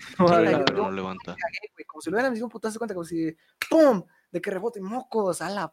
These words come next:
Speaker 2: verga. Yo me cagué ese día, me cagué, me quedé todo cagado.
Speaker 1: Yo,
Speaker 2: Y
Speaker 1: mira,
Speaker 2: luego
Speaker 1: neta, nunca me han pasado cosas,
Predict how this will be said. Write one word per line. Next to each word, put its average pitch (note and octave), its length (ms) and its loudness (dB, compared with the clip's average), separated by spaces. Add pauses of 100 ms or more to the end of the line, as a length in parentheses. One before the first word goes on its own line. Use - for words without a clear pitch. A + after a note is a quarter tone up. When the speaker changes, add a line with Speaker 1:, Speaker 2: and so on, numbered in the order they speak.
Speaker 2:
verga. F3+ 220 -4
Yo F3 120 -2
me G#3+ 160 -4
cagué D3 260 -2
ese F3+ 180 -4
día, F#3 160 0
me D3+ 160 -4
cagué, C#3 460 -2
me C#3 180 -8
quedé D3+ 220 -6
todo E3 200 -6
cagado. C#3+ 400 -10 (1200)
Speaker 1:
Yo, D#3 120 -4
Speaker 2:
Y - 20 -4
Speaker 1:
mira, G3 240 6
Speaker 2:
luego G3+ 200 4
Speaker 1:
neta, G3+ 180 2
nunca - 300 -16
me F#3+ 120 0
han G#3 80 -2
pasado G#3+ 380 2
cosas, A3+ 460 -4